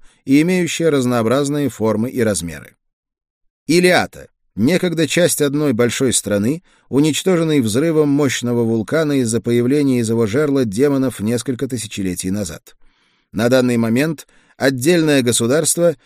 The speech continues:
почти три сотни лет находящееся под гнетом хакжитов, но отвоеванное во время восстания христианских жителей, поддержанных финансовой помощью со стороны церкви, флота Ветеции и десанта Дискульте.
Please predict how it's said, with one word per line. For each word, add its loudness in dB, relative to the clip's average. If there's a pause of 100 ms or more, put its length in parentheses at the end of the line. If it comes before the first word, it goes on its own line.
(160)
почти 0
три 2
сотни -2
лет 2
находящееся 0
под -2
гнетом -2
хакжитов, -6 (320)
но 2
отвоеванное 2
во 4
время 2
восстания 0
христианских -2
жителей, -4
поддержанных -2
финансовой -4
помощью -4
со -10
стороны -6
церкви, -4 (300)
флота -2
Ветеции -2 (220)
и -2
десанта 0
Дискульте. -6